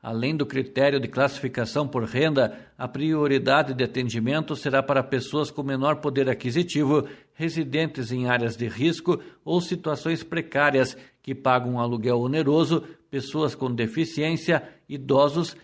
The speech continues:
e mulheres chefes de família. Entre as vantagens do projeto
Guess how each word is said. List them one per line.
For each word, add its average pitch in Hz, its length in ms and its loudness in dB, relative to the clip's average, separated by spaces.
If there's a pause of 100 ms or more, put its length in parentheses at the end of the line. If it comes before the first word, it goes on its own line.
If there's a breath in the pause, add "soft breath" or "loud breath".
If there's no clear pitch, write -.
(140 loud breath)
e 156 100 -6
mulheres 139 720 0
chefes 117 500 -2
de 123 120 -2
família. 131 720 2 (460 loud breath)
Entre 143 320 0
as 110 120 0
vantagens 117 640 2
do 147 160 2
projeto 139 680 2